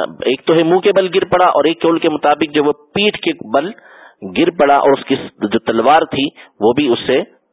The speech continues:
چھوٹ گئی۔ فرماتے ہیں وفی روایت الخطابی ان غورث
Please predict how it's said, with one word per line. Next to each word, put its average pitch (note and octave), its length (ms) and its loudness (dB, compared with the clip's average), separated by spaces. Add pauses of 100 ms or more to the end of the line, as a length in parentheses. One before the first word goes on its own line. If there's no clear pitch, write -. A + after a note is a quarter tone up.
(140)
چھوٹ - 360 -2
گئی۔ G1+ 140 -10 (260)
فرماتے E3 420 0
ہیں D3 100 -4 (960)
وفی C3+ 360 0
روایت E3 400 2
الخطابی D3 760 0 (160)
ان D#3+ 240 0 (400)
غورث E3 400 2